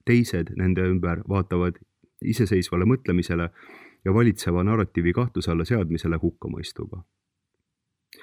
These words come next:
Ning seetõttu jätkavad nad sõrmed ristis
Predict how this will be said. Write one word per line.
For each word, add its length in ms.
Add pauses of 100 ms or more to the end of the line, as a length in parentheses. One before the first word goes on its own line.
(160)
Ning 160
seetõttu 460
jätkavad 380
nad 120
sõrmed 380
ristis 460